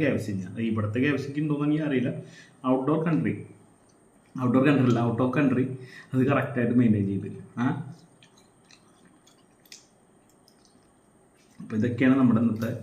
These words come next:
ഡിന്നർ. അപ്പം ഇതെന്താവോ, എന്തായാലും ഈ ചിക്കൻ ഇങ്ങനെ വറുത്ത് ഇങ്ങനെ അല്ലെങ്കിൽ ഇങ്ങനെ ഫ്രൈ ആക്കിയിട്ട് വന്നാലേ നമ്മുടെ വായിൽ ഒരു കപ്പൽ ഒഴിക്കാനുള്ള വെള്ളം ഉണ്ടാവും അല്ലേ? സത്യമല്ലേ അത്? അപ്പോ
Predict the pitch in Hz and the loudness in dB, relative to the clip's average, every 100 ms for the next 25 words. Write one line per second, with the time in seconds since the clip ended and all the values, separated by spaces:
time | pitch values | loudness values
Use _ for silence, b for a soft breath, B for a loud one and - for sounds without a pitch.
0 | 123 104 101 92 - - - - 95 107 | 0 0 0 -4 -8 -14 -20 -16 -4 -2
1 | 104 - B B B B - 120 123 127 | -2 -6 B B B B -4 2 2 4
2 | 123 98 - 151 165 165 160 170 160 151 | 2 0 -2 2 6 8 8 8 4 6
3 | 160 165 - - - 185 190 170 165 160 | 4 4 2 0 -4 2 2 4 4 4
4 | 160 - 139 139 139 139 127 123 127 127 | 2 0 0 2 0 -2 -2 0 4 6
5 | 131 127 147 131 127 127 127 127 120 110 | 6 4 2 4 6 6 4 2 2 2
6 | 104 - - - - - - 127 120 120 | 2 0 -6 -12 -20 -20 -4 2 4 4
7 | 123 127 120 117 110 113 - - - - | 4 4 4 4 2 -2 -2 -6 -8 -2
8 | 151 139 127 127 123 113 92 92 87 - | 2 2 2 0 0 -2 -4 -6 -10 -14
9 | - 147 127 - 151 - 156 104 107 101 | -4 0 0 0 -4 -2 -2 0 0 0
10 | - B B B B B 98 98 | -6 B B B B B -20 -10